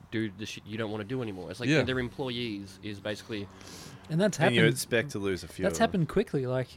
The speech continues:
Speaker 3: I know people whose, um, grandparents,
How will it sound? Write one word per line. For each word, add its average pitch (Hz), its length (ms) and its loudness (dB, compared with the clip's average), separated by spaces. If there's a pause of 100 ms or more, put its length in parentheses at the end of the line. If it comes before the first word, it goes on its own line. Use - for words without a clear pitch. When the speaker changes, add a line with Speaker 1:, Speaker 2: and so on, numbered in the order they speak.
(180)
Speaker 3:
I 165 100 -2
know 175 140 0
people 151 400 2 (560)
whose, 143 580 2 (640)
um, 127 460 0 (140)
grandparents, 135 920 -2